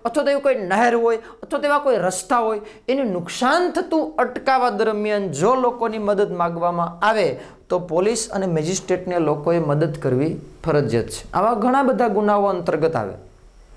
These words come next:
આવું કલમ નંબર સાડત્રીસ ની અંદર છે. એના પછી કલમ નંબર આડત્રીસ કે પોલીસ અધિકારી ન હોય ત્યારે એવી વ્યક્તિ વોરંટ બજાવે ત્યારે લોકોને સહાય કરવા બાબત. એવું જરૂરી નથી. આમાં એક બાબત સ્પષ્ટ થાય.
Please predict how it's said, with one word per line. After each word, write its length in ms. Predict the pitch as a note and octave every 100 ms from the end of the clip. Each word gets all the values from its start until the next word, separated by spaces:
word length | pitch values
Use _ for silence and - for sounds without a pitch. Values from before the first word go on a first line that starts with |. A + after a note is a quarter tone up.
| - - - -
આવું 220 | F#3 A3 B3
કલમ 220 | B3 C4+
નંબર 200 | C#4 C#4
સાડત્રીસ 480 | C#4+ C#4+ C#4 C4+ C4
ની 60 |
અંદર 180 | B3+ A#3
છે. 180 | B3 A3 - - -
એના 220 | A3+ C#4
પછી 180 | C#4+ C#4
કલમ 260 | C#4 C#4 C#4
નંબર 200 | C#4+ C#4
આડત્રીસ 420 | C4+ C4+ B3 - - -
કે 60 | D4
પોલીસ 520 | D4 B3+ C4+ E4+ -
અધિકારી 520 | C#4+ A3+ D4 D#4 D#4
ન 120 | C4+ B3+
હોય 260 | C#4 D4+
ત્યારે 440 | D4+ C#4 C#4 C4+ - -
એવી 240 | C4+ D#4+
વ્યક્તિ 440 | C4+ C4+ C#4 - C#4
વોરંટ 460 | F#3+ F#3 B3+ D4
બજાવે 460 | B3 B3+ A3 C4+ B3+
ત્યારે 420 | B3+ A#3+ B3 B3
લોકોને 500 | F#3 E3 G3 A#3+ B3
સહાય 300 | - G3+ G3+
કરવા 280 | F#3+ D#3+ C3
બાબત. 300 | A#2 G#2 G#2+ - - _ _ - - -
એવું 280 | F3 G3+
જરૂરી 400 | F3 F3+ G#3+ A3+
નથી. 460 | A3 A3 C3+ E2+ - - _ -
આમાં 240 | A#2+ C3+ D3+
એક 60 |
બાબત 260 | D#3 E3 G3
સ્પષ્ટ 480 | - - G#3+ - -
થાય. 180 | C3+